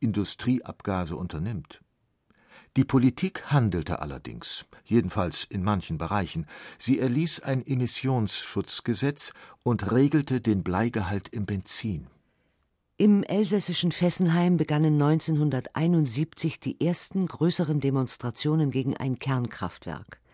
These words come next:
Speaker 2: Und diese Proteste schwappten auf die gegenüberliegende Rheinseite über,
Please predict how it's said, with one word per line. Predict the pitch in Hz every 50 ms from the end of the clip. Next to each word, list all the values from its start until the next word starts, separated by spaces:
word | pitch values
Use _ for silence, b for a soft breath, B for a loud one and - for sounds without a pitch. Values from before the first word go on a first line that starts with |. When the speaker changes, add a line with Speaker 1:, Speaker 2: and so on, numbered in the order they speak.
| B B B B B B B B B B B B
Speaker 2:
Und | - 139 - -
diese | 202 247 254 262 254
Proteste | - - - - - 151 151 - - - 123
schwappten | 127 - - 139 143 _ _ - 175 -
auf | - 147 -
die | - 170 131
gegenüberliegende | - 147 147 165 - - 202 180 156 139 123 123 117 - 127 113 127 117
Rheinseite | 117 123 127 120 - 135 123 117 - 131
über, | 101 120 127 131 123 123